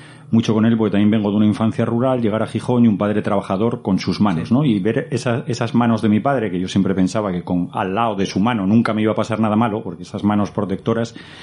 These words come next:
Speaker 1: y yo a veces miro las mías, que no son manos de, de trabajo, y siempre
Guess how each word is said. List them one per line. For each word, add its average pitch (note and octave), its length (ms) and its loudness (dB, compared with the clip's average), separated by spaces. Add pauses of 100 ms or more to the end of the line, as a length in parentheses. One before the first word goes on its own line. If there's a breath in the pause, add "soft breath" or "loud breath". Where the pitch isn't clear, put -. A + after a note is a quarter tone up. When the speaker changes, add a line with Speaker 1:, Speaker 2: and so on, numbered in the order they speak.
(120)
Speaker 1:
y A2+ 60 4
yo A#2+ 40 4
a C3 60 4
veces B2 180 0
miro B2+ 220 4
las A#2 100 2
mías, B2 320 2
que G2+ 100 -2
no G2+ 120 0
son G#2 120 2
manos G#2 280 2
de, G2 320 2
de G#2+ 160 2
trabajo, A2 480 -2
y A2+ 80 -4
siempre A2 420 0